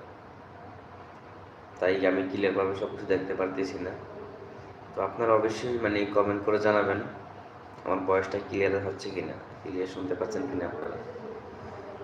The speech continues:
আজ খুব একটা গুরুত্বপূর্ণ কথা নিয়ে আসছি। তো আপনারা বলুন মানে আমার ভয়েসটা ক্লিয়ার হচ্ছে কিনা। ভয়েসটা ক্লিয়ার না হলে তো কথা বলতে পারবো না।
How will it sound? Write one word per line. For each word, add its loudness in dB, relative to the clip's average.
আজ 4
খুব 4
একটা 6
গুরুত্বপূর্ণ 0
কথা 2
নিয়ে 4
আসছি। -2
তো 2
আপনারা 2
বলুন 4
মানে 0
আমার 2
ভয়েসটা 2
ক্লিয়ার -2
হচ্ছে -4
কিনা। -2
ভয়েসটা 0
ক্লিয়ার 0
না 4
হলে 0
তো 4
কথা -2
বলতে 2
পারবো 0
না। -6